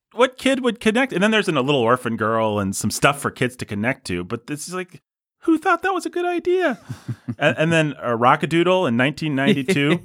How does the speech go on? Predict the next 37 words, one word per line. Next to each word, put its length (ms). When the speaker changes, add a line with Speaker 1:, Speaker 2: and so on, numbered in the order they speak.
Speaker 2:
<laughs> 140
Speaker 1:
This 160
film 260
tells 200
the 100
story. 380
These 120
Speaker 2:
<laughs> 40
I 20
Speaker 1:
are, 40
Speaker 2:
like 100
Speaker 1:
these 120
are 40
just, 160
Speaker 2:
Rockadoodle. 260
Speaker 1:
these 160
are 60
just 220
the, 380
Speaker 2:
<laughs> 40
Speaker 1:
the, 320
uh, 160
Speaker 2:
That's 180
terrible. 420
Speaker 1:
yeah, 140
Speaker 2:
I 40
Speaker 1:
you 120
Speaker 2:
liked 220
Speaker 1:
liked 240
Speaker 2:
it. 40
Speaker 1:
Rockadoodle. 300
Speaker 2:
<laughs> 40
As 80
a 40
kid, 400
Speaker 1:
<laughs> 40
Speaker 2:
yeah. 240